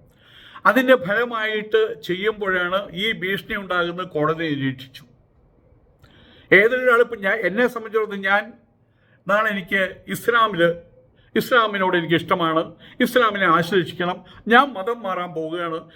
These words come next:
എന്നും പറഞ്ഞ് ഞാനൊരു പള്ളി അതോറിറ്റിയെ, വേണ്ടുന്ന അതോറിറ്റിയെ സമീപിച്ചാൽ മതം മാറി ഇവിടെ ആർക്കും ഒരു വിഷമമില്ല, ഒരു കേസും ഉണ്ടാവാൻ പാടില്ല, ഒന്നും ഉണ്ടാവില്ല. കുറേ കുറുവടികൾ അവിടെ ഇവിടെ ഇരുന്നിട്ട് കുരയ്ക്കും, അത്ര മാത്രം. പക്ഷെ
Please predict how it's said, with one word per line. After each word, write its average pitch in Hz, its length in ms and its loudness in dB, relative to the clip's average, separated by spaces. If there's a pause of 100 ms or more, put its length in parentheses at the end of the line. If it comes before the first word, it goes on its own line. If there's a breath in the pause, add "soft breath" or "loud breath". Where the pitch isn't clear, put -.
(240 loud breath)
എന്നും 240 280 0
പറഞ്ഞ് 196 240 -6 (120)
ഞാനൊരു 208 380 2 (600)
പള്ളി 185 280 4
അതോറിറ്റിയെ, 202 460 -4 (160)
വേണ്ടുന്ന 202 380 -2 (380 loud breath)
അതോറിറ്റിയെ 190 440 2
സമീപിച്ചാൽ 185 480 -4
മതം 180 220 -4
മാറി 180 180 -2
ഇവിടെ 190 140 2 (120)
ആർക്കും 302 340 0
ഒരു 262 120 2
വിഷമമില്ല, 190 400 -2
ഒരു - 120 -6
കേസും 208 280 2
ഉണ്ടാവാൻ 165 360 -6
പാടില്ല, 156 240 -12
ഒന്നും 156 160 -12
ഉണ്ടാവില്ല. 127 380 -16 (760 loud breath)
കുറേ 180 240 4
കുറുവടികൾ 208 440 -2
അവിടെ 214 180 -2
ഇവിടെ 208 200 -4
ഇരുന്നിട്ട് 202 300 -2
കുരയ്ക്കും, 175 380 2
അത്ര 151 160 0 (100)
മാത്രം. 95 300 -2 (840 soft breath)
പക്ഷെ 202 160 2